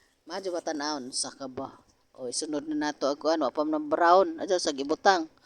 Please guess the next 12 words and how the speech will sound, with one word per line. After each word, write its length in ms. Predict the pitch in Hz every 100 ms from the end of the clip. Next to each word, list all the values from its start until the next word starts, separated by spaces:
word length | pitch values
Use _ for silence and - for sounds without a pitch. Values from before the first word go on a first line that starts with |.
| - _ _
Diyan 240 | - 165 175
nagma-brown, 480 | 156 156 180 151 127
o, 80 |
ayan 240 | 131 165 180
na. 160 | 160 - _ _ _ _ _ -
Butang 480 | 135 127 - 151 151
na 160 | 151
natog 160 | 147 147
sibuyas. 1040 | - 147 151 156 165 165 151 - - - _ _ _ _ _ _ _ _ _ _ 120
Mm. 480 | 131 117 - _ _ _ _ _ _ _ _ _ _ _ _ - 139
Sibuyas. 1300 | 120 185 185 160 156 151 151 151 151 147 - - - - - _ _ _ _ _ _ _ _ _ _ _ _ _ _ _ _ _ _ _ _ _ _ _ _ _ _ _ _ _ _ _ _ _ _ _ _ _ _ _ _
Ay, 260 | 107 110